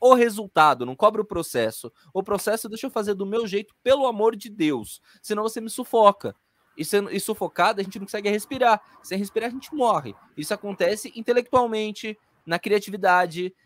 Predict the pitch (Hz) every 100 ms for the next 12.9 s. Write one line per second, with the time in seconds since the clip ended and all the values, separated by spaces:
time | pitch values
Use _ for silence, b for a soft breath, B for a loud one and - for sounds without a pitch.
0 | _ 147 151 113 156 147 151 165 175 160
1 | 196 180 - 202 196 190 196 185 156 156
2 | - 160 - _ _ - 160 156 165 190
3 | 196 185 170 - 151 139 - _ - 165
4 | 190 - - 214 202 175 - 117 - 214
5 | 202 240 330 330 339 403 - 240 214 180
6 | - 190 165 165 151 139 147 127 - 113
7 | 104 107 - _ _ - 160 151 185 170
8 | 170 165 196 208 247 233 214 214 139 127
9 | - - - 175 175 196 233 247 254 233
10 | 196 196 180 151 139 127 147 - 254 -
11 | _ _ _ _ _ _ - 170 170 202
12 | 202 202 170 160 160 165 151 151